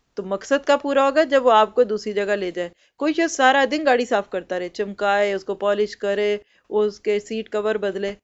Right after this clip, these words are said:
और जब कहीं जाना हो तो खड़ा हो जाए, "हाय अब मुझे कोई ले जाए, हाय मैं ट्रेन पे चला जाऊँ, मैं गाड़ी में नहीं बैठूंगा, ये गंदी हो जाएगी, नहीं गाड़ी पे बैठना नहीं है, ये तो ख़राब हो जाएगी, शहर की सड़कें ऐसी हैं, मैं ऐसे ही जाता हूँ।"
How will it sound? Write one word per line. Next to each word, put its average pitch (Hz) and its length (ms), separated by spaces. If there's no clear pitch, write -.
और 226 140
जब 254 180
कहीं 254 200
जाना 220 380
हो 269 140
तो 214 100
खड़ा 190 260
हो 190 180
जाए, 190 320
"हाय 185 200
अब 196 100
मुझे 190 220
कोई 190 160
ले 180 200
जाए, 180 260
हाय 185 220
मैं 202 140
ट्रेन 190 300
पे 196 120
चला 180 280
जाऊँ, 202 140
मैं 247 120
गाड़ी 254 220
में 302 120
नहीं 254 100
बैठूंगा, 226 380
ये 240 120
गंदी 208 280
हो 190 100
जाएगी, 175 340
नहीं 233 140
गाड़ी 262 240
पे 294 140
बैठना 214 380
नहीं 240 260
है, 240 120
ये 233 120
तो 226 120
ख़राब 196 380
हो 202 60
जाएगी, 196 380
शहर 196 280
की 202 120
सड़कें 190 320
ऐसी 202 280
हैं, 254 140
मैं 226 120
ऐसे 220 140
ही 240 60
जाता 185 320
हूँ।" 175 140